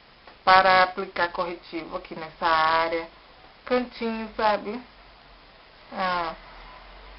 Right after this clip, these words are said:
que tem aquela dificuldade, então eu sempre tô aplicando com ele. Então, precisamente, eu uso para aplicar corretivo. Mas, quando o meu pincel língua de gato está sujo, eu aplico base com ele também,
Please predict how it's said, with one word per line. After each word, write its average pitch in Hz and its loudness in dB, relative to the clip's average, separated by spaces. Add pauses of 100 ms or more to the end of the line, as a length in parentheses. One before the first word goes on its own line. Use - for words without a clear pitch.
(120)
que 180 -10
tem 175 -8
aquela 165 -6
dificuldade, 165 -6 (160)
então 185 -4
eu 185 -6 (100)
sempre 190 -8
tô 185 2
aplicando 190 -2
com 233 0
ele. 165 -4 (380)
Então, 269 8
precisamente, 269 2 (140)
eu 247 6
uso 208 2
para 185 2
aplicar 185 -2 (680)
corretivo. 233 0 (560)
Mas, 330 8 (140)
quando 165 -4 (160)
o 214 -6
meu 214 -4
pincel 208 0
língua 180 -4
de 170 -10
gato 160 -2
está 202 -6
sujo, 185 -10 (400)
eu 254 8
aplico 254 2
base 196 6
com 226 -4
ele 202 -4
também, 214 -6